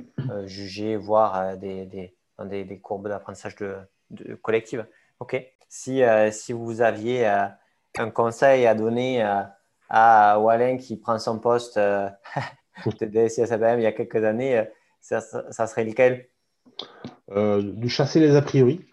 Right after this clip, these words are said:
Speaker 2: euh, parce que l'assurance maladie, c'est très dynamique, euh, euh, plus qu'on ne le pense, avec beaucoup, euh, avec, euh, énormément de, de, de secteurs, euh, et d'activités, euh, différentes,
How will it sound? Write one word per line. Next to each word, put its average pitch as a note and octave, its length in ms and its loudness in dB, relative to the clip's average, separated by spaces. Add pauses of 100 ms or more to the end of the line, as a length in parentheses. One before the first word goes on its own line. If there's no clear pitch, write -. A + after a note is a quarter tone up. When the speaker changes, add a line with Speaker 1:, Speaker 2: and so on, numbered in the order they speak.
(100)
Speaker 2:
euh, G2+ 260 -4
parce - 180 -12
que - 80 -2
l'assurance A#2 420 -2
maladie, A#2 200 -4
c'est F#2+ 480 0
très C#3 160 0
dynamique, B2 460 -2 (120)
euh, G1+ 1400 -8 (600)
euh, G2 180 -12
plus B2 180 -6
qu'on A#2 100 -4
ne G#2+ 100 2
le G#2 120 0
pense, C#3+ 320 -4 (600)
avec G2+ 320 -4
beaucoup, B2+ 540 0
euh, G#2 160 0
avec, G2+ 380 -4
euh, F#2+ 340 -2
énormément A#2+ 440 0
de, F#2 720 -6 (580)
de, G2+ 140 -10
de G2 160 -8
secteurs, B2+ 680 -2
euh, G2 200 -4
et G#2+ 80 -4
d'activités, A2 800 -2
euh, F#2 460 -4
différentes, A2+ 580 -8